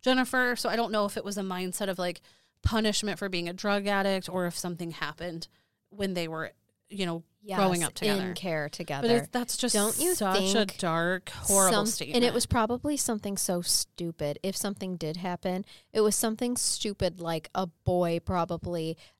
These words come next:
Speaker 2: gave Tessa attention over her or
Speaker 1: Right.
Speaker 2: something like that. I mean, wow.
Speaker 1: Yeah. So I don't know what that intention was, but you know from that statement there
Speaker 2: That's
Speaker 1: was an evil
Speaker 2: eerie as hell.
Speaker 1: I-, isn't
Speaker 2: Uh-uh.
Speaker 1: it?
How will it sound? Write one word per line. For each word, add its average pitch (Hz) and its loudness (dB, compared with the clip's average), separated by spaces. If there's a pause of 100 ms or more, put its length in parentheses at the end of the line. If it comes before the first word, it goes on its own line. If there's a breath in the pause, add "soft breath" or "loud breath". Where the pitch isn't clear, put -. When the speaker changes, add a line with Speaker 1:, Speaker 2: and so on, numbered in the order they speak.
(140)
Speaker 2:
gave 180 2
Tessa 185 0
attention 170 -2
over 147 0
her 131 -2
or 185 2
Speaker 1:
Right. 185 4
Speaker 2:
something 165 -2
like 170 -6
that. 135 -2
I 175 -2
mean, 165 -4 (440 soft breath)
wow. 180 0
Speaker 1:
Yeah. 160 0 (100)
So - -4
I 208 2
don't 269 4
know 269 4
what 240 0
that 226 4
intention 208 -2
was, 226 0
but 196 -2
you 208 0
know 196 2
from 196 -2
that 170 0
statement 190 -2
there 196 0
Speaker 2:
That's 202 6
Speaker 1:
was 190 4
an 190 2
evil 180 4
Speaker 2:
eerie 190 2
as 170 -2
hell. 139 0
Speaker 1:
I-, 196 0
isn't 202 2
Speaker 2:
Uh-uh. 247 2
Speaker 1:
it? - -14